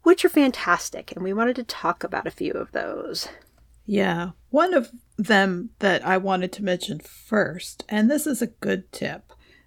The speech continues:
Speaker 2: Basically, it's don't rush into making any decisions. Don't, you don't have to do anything immediately in terms of getting rid of things, in terms of changing things.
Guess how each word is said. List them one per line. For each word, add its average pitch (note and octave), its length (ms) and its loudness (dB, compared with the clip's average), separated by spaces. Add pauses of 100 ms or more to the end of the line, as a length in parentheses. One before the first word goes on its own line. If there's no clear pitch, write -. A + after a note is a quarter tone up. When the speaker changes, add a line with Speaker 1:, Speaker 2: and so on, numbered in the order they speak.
(160)
Speaker 2:
Basically, C4 920 2 (300)
it's - 360 -4 (360)
don't A#3+ 360 2 (240)
rush F#3 640 2
into G3 280 4
making F#3 440 2
any F#3 260 4
decisions. F#3 920 -4 (180)
Don't, G3+ 380 0 (1900)
you B3 240 0
don't A3 380 2
have - 520 -6
to G3 120 0
do F#3 340 2
anything F#3+ 680 -2
immediately G3 1120 2
in F#3+ 180 -2
terms - 380 -2
of F3 140 -4
getting F3+ 360 0
rid G3+ 220 4
of B3 120 2
things, B3 500 6
in F3 180 2
terms F3+ 360 -2
of E3+ 140 -6
changing B3 520 4
things. - 580 -10